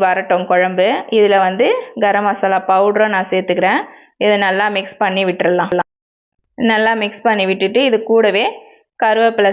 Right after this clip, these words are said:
சேர்த்து, குழம்பு நல்லா ரெண்டு மூணு கொதி வந்ததுக்கு அப்புறமா நம்ம எடுத்து வச்சிருந்த, வதக்கி வச்சிருந்தோம் இல்லையா காலிஃப்ளவரு, இந்த காலிஃப்ளவரை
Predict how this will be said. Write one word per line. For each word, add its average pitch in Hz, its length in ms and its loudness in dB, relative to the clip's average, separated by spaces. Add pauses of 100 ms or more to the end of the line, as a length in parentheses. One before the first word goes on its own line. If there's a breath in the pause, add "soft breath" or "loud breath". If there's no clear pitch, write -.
சேர்த்து, 190 300 0 (960)
குழம்பு 226 420 0
நல்லா 202 260 2 (140)
ரெண்டு 220 320 -2
மூணு 196 200 0 (100)
கொதி 214 240 2 (100)
வந்ததுக்கு 208 460 0
அப்புறமா 196 440 0 (360)
நம்ம 196 240 0
எடுத்து 214 280 -2
வச்சிருந்த, 196 400 -2 (760 soft breath)
வதக்கி 226 360 -2
வச்சிருந்தோம் 202 440 -2
இல்லையா 190 200 2 (140)
காலிஃப்ளவரு, 202 680 0 (260)
இந்த 208 120 2 (140)
காலிஃப்ளவரை 214 680 0